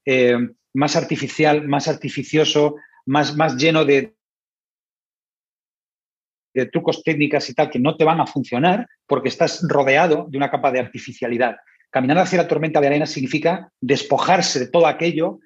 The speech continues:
hasta encontrar, eh, lo que eres en realidad.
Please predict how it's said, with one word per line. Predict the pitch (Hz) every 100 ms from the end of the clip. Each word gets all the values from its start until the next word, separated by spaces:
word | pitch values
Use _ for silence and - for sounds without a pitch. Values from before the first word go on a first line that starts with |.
| _
hasta | 139 135 139
encontrar, | 131 123 127 151 175 - _ -
eh, | 139 139 151
lo | 147
que | 151
eres | 180 143 135
en |
realidad. | 127 123 123 117